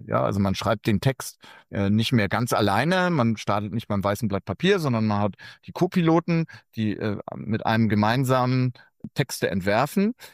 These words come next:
Und da kommt es natürlich ganz drauf an, wie das Zusammenspiel zwischen der menschlichen Intelligenz und der künstlichen Intelligenz ergänzt. Das ist eine Fragestellung,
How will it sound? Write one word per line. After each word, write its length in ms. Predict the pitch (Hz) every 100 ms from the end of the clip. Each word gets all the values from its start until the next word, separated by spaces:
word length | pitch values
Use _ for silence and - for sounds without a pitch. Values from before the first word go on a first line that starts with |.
| _ -
Und 180 | 117 -
da 180 | 120 151
kommt 240 | 214 180
es 140 | 165
natürlich 420 | 170 - 151 135 -
ganz 380 | 135 175 - - -
drauf 320 | 127 127 -
an, 380 | 127 135 139 123
wie 100 | 120
das 160 | 123
Zusammenspiel 1040 | - 113 120 151 139 - 123 110 113 131 135 - _
zwischen 580 | - 113 127 110 107 107 _ _ _
der 460 | 113 104 98 98 95 -
menschlichen 640 | 80 101 127 - 160 151
Intelligenz 560 | 151 147 147 151 165 -
und 80 | 113
der 80 |
künstlichen 460 | 110 131 - 139 127
Intelligenz 640 | 120 113 120 120 120 123 - - -
ergänzt. 540 | 98 117 101 82 -
Das 140 | 104 127
ist 140 | -
eine 80 | 117
Fragestellung, 800 | - 110 123 - 123 123 131